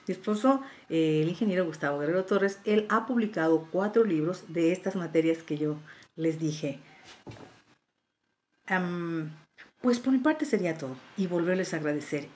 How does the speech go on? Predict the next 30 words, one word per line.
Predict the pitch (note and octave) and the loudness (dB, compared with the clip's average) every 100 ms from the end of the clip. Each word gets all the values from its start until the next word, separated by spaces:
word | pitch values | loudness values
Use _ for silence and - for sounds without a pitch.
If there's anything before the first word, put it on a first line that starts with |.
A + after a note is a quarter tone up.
| B3+ | 0
infinitamente | B3 A#3 G#3 G#3+ G#3+ G3 F3 D#3 C3+ - - - _ | 2 2 2 2 2 -2 -4 -8 -10 -10 -20 -20 _
por | A3+ A#3 A#3 | 2 2 2
los | G3 F3+ E3 E3 | 0 2 0 0
lindos | G3 G#3+ G#3 | 2 2 -2
comentarios | - D#3+ D#3 D#3 D3+ D3+ D#3 - - - | -4 -4 -2 -2 -2 -4 -8 -20 -20 -6
que | F3+ | -4
han | E3+ | -2
hecho, | E3 D#3 F3 - - - - _ | -6 -8 -14 -16 -20 -20 -20 _
pues | D#4+ E4+ | -6 -2
para | E4+ | 0
mi | C#4+ G#3 | 0 0
canal, | E3+ E3+ E3+ E3+ E3+ | -2 0 0 0 -2
para | D3+ | -4
mi | D3 | -4
persona. | D3 D3+ D#3 D#3 D3+ D3 - | -6 -8 -6 -4 -4 -4 -8
Muchísimas | F3 F3 F3+ F#3 E3+ | -10 -8 -6 -6 -4
gracias. | D#3+ C#3+ - - - _ - - - - _ | -4 -4 -6 -16 -20 _ -20 -20 -20 -20 _
Créanme | F#3+ G#3 G#3+ G#3 G#3+ - | 0 2 4 2 0 -6
que | F3 | -6
no | E3+ | -4
hay | F3+ F#3+ | -2 -2
un | |
día | E3+ D#3+ C3+ B2+ - _ _ _ _ _ _ _ _ | 0 -2 -2 -8 -18 _ _ _ _ _ _ _ _
de | D#3+ D#3+ | -6 -4
los | D#3 | -4
que | D#3 D#3+ D3 D3 | -6 -4 -4 -2
Dios | D#3+ E3 E3 | 0 0 -2
me | E3 | -4
ha | |
regalado | D#3+ D#3+ E3 G3 F#3+ F#3 | -4 -4 -4 -4 -6 -8